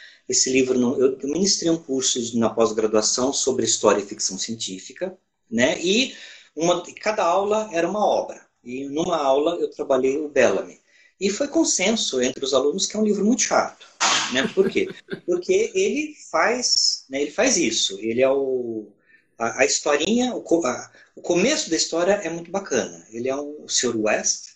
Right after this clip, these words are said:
Speaker 1: que é um membro lá da, da alta sociedade de, de, de Boston, no final do século dezenove. Ele tem problemas pra dormir, ele tem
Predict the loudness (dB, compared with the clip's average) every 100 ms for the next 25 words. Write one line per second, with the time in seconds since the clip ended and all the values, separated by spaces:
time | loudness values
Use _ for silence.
0 | _ -10 -6 0 2 0 0 2 2 0
1 | -4 _ _ _ _ -4 0 0 0 -2
2 | 2 0 2 0 0 -2 -6 -14 _ _
3 | -20 -18 -18 -18 _ -20 -20 -6 0 0
4 | 0 -4 -4 -6 -14 -10 -6 -4 -4 -4
5 | -8 -4 -2 2 2 2 -2 -4 -8 -18
6 | -18 -12 -10 -4 0 0 0 0 2 0
7 | -2 _ 0 2 2 2 -2 -2 0 2
8 | 0 -2 -8 -14 -12 -8 -8 -8